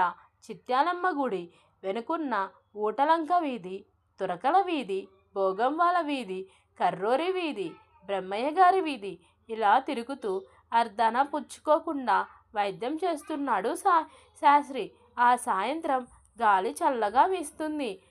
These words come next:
మేతకెళ్ళిన పశువులన్నీ ఊళ్ళోకి తోలుకెళ్తున్నారు కుర్రోళ్ళు. అత్తమూ-, అత్తమూరులో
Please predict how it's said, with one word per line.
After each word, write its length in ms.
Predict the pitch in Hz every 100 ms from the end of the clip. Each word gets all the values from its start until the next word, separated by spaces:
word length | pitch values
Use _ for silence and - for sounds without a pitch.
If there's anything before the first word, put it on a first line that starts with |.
| _ -
మేతకెళ్ళిన 800 | 196 190 170 214 311 339 381 370 320
పశువులన్నీ 720 | 294 294 311 285 214 196 202 _ _ -
ఊళ్ళోకి 480 | 214 202 226 269 339
తోలుకెళ్తున్నారు 1080 | 370 349 294 311 359 349 339 311 226 208 359
కుర్రోళ్ళు. 680 | 403 392 381 339 294 220 190 _ _ _ -
అత్తమూ-, 800 | 190 185 254 320 370 370 339 -
అత్తమూరులో 920 | 247 - 294 370 392 359 294 233 214